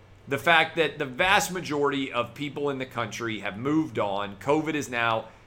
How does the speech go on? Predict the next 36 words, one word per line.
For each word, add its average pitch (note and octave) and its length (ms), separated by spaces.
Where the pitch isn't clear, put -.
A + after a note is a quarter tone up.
the A2 80
seventh F3+ 540
or C3 280
eighth D#3+ 420
leading C#3 460
cause C3 460
of G2+ 280
death A#2 420
in A2+ 160
this A2+ 200
country. D3 600
If A#2 140
you D3 100
want D3 160
to B2+ 60
be B2 380
as A2 180
healthy D#3 380
as C3 140
you C#3 60
possibly A2+ 680
could - 320
be, F2+ 300
you B2 80
need B2+ 120
to B2 80
be A2 120
working D3 540
out, C3 340
you G#2 120
need G2 100
to F#2 80
be G2 220
eating D#3+ 340
healthy, B2+ 500
uh, A2 240